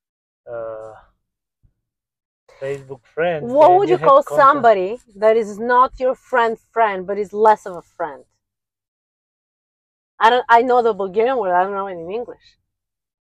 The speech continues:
Speaker 1: Uh.
Speaker 2: Anyway, so, so this is with the Facebook, and now Instagram came, and I've done a lot of, uh, like, a fashion before, fashion blog.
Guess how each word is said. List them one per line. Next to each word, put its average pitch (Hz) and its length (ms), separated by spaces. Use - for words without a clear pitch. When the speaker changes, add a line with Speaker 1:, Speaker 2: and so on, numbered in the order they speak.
Speaker 1:
Uh. 208 240
Speaker 2:
Anyway, 175 340
so, 262 720
so 247 640
this 269 300
is 254 140
with 254 140
the 247 60
Facebook, 175 600
and 220 180
now 202 520
Instagram 262 520
came, 240 720
and 185 240
I've 196 240
done 196 160
a 190 80
lot 190 240
of, 185 140
uh, 185 280
like, 175 240
a 175 60
fashion 262 640
before, 233 440
fashion 226 360
blog. 220 300